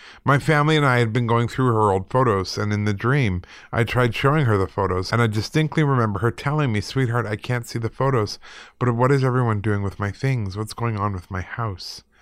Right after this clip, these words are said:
In a way, it was almost funny because this was exactly what my grandmother would do, and she did it. Eventually, the dream stopped after a few nights, and I hope my grandma finally got to rest and let us take care of her things.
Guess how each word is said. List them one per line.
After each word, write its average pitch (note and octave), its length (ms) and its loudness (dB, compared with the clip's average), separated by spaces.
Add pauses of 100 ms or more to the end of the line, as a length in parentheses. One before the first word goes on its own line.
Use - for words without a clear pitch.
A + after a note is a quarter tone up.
(400)
In C3 140 2
a C3+ 60 6
way, D3 240 6
it G#2 100 2
was G#2+ 180 -2
almost G#2+ 320 0
funny B2+ 240 2
because F#2+ 340 -4
this A2 220 -4
was A#2+ 180 0
exactly A#2 840 0
what G2 160 -6
my F#2+ 140 -6
grandmother F#2 500 -4
would F2 220 -8
do, F2+ 300 -8 (280)
and A#2+ 400 -2
she B2+ 220 -2
did A2+ 200 -2
it. - 140 -8 (960)
Eventually, F3 460 2
the G3+ 100 2
dream C3+ 340 2
stopped B2 440 0
after A2+ 240 0
a G#2 80 -2
few A#2 200 -4
nights, G#2+ 420 -4
and G2 100 -4
I G2 80 -4
hope A2 200 -2
my B2 140 -4
grandma G2+ 320 -4
finally G2+ 420 -4
got G2 260 -6
to G#2 100 -8
rest F#2+ 440 -10 (380)
and G2 140 -6
let F#2 160 -2
us F2 100 -8
take - 240 -8
care F2+ 160 -8
of F2+ 120 -10
her F#2 100 -10
things. - 580 -12